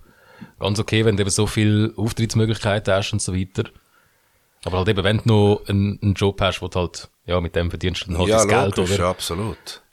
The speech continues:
Speaker 1: Ja, ich glaub, dann kann ich mir schon vorstellen, dass das ein bisschen, ein bisschen, ein bisschen too much ist.
Speaker 2: Ja, nein, es ist wirklich, es ist, es ist, äh, es ist nicht gut gewesen. Wir haben, darum ist es nachher auch nicht mehr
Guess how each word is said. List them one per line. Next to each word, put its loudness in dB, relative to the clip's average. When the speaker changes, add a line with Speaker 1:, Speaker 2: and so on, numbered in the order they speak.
Speaker 1:
Ja, -2
ich -6
glaub, 2
dann 2
kann 2
ich 2
mir 0
schon -2
vorstellen, -4
dass -6
das -6
ein -10
bisschen, -2
ein -4
bisschen, -4
ein -4
bisschen 0
too 2
much -4
ist. -14
Speaker 2:
Ja, 0
nein, 4
es -6
ist -10
wirklich, -8
es -6
ist, -2
es -4
ist, 0
äh, 2
es -8
ist -2
nicht -2
gut 0
gewesen. -6
Wir 0
haben, -4
darum 0
ist -4
es -4
nachher 0
auch 0
nicht -2
mehr -10